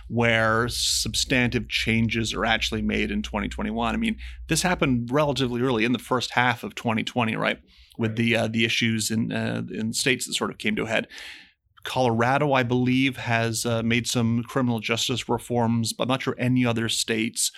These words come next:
Speaker 1: or the federal government in the U S have. I'm not sure there's been much done in Canada either. So is that stuff gonna happen in twenty twenty-one, or is it not?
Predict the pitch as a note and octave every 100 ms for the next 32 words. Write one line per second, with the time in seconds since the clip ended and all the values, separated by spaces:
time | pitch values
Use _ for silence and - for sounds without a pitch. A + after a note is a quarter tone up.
0 | - _ A2+ A2+ A2+ A2 A2 G2+ A2 -
1 | G#2 G#2+ G#2+ A2 G#2+ G#2+ E2 A2 A2 G2+
2 | G2+ - C#3+ C3+ A#2+ - - - - A#2
3 | A#2 B2 A2 A2 A#2 A2 G#2+ - G#2+ G#2+
4 | G2+ - A2+ A2 A2 - F3+ E3+ D3 -
5 | - - - - C#3+ D3+ D3+ C3+ B2+ -
6 | C3 - A2 - A#2 C3+ D#3+ D3+ C#3+ C#3
7 | C#3 - D3+ C#3+ C#3 D3+ C#3+ C3 C#3+ E3
8 | F#3+ A2+ G#2+ G#2+ - A#2+ A2+ - - A2
9 | G#2 G#2 D2+ -